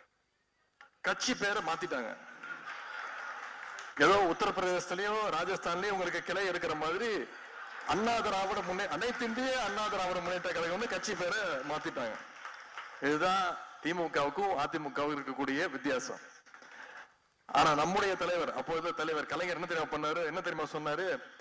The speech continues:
"வாழ்ந்தாலும் நான் கழகத்தோடு தான் வாழ்வேன், வீழ்ந்தாலும் நான் கழகத்தோடு தான் வீழ்வேன்னு" சொல்லி,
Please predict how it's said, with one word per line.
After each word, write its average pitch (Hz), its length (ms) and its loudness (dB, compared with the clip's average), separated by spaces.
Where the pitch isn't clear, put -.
"வாழ்ந்தாலும் 170 760 4
நான் 139 160 0
கழகத்தோடு 151 500 0
தான் 156 180 2
வாழ்வேன், 135 500 0
வீழ்ந்தாலும் 190 640 2
நான் 143 160 0
கழகத்தோடு 165 580 0
தான் 185 260 2
வீழ்வேன்னு" 170 360 2
சொல்லி, 156 440 -2